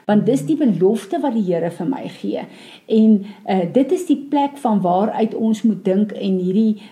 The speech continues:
negatiewe situasies moet, uh, evalueer. As ons kyk na byvoorbeeld, uh, uh, wat so 'n, uh, algemene ding in Suid-Afrika is, as jy genooi word vir 'n lekker braaivleis Saterdag aand,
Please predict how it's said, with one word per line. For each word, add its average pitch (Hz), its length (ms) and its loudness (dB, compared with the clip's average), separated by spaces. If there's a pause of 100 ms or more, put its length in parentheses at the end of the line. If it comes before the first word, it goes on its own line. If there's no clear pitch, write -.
negatiewe 208 560 0
situasies 190 800 -4
moet, 185 260 -2 (340)
uh, 180 120 -2 (120)
evalueer. 185 720 -2 (380)
As 220 200 -2
ons 240 200 -2
kyk 302 240 -4
na 277 280 2 (220)
byvoorbeeld, 247 800 2
uh, - 300 -2 (200)
uh, - 380 -8 (220)
wat 214 200 -2
so 285 100 0
'n, 269 640 0
uh, 208 180 2 (220)
algemene 269 560 4
ding 214 160 2
in 240 80 0
Suid-Afrika 240 800 -4
is, - 140 -12 (240)
as 196 200 -4
jy 214 180 2
genooi 240 380 2
word 247 240 -2
vir 233 160 -4
'n 202 80 0
lekker 190 280 -2
braaivleis 208 640 -2
Saterdag 226 540 -2
aand, - 280 -4